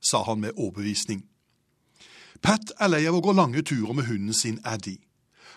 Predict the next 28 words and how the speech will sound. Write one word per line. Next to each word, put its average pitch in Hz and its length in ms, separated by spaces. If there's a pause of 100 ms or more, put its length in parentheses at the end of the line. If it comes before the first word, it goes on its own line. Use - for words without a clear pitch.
(100)
Han 214 100
slipper 156 400
ofte 151 320
hunden 139 220
bare 127 240
rett - 160
utenfor 127 340
døra, 120 360 (180)
slik 185 260
at 175 140
du - 20
kan 180 140
få 196 100
gjort 117 240
sitt 151 160
fornødne, 127 560 (300)
og 214 100
tar 123 220
henne 175 160
raskt 143 260
innendørs 120 480
igjen, 131 300 (120)
særlig 117 540 (100)
når 127 120
det 131 80
er 127 160
dårlig 87 320
vær. 101 160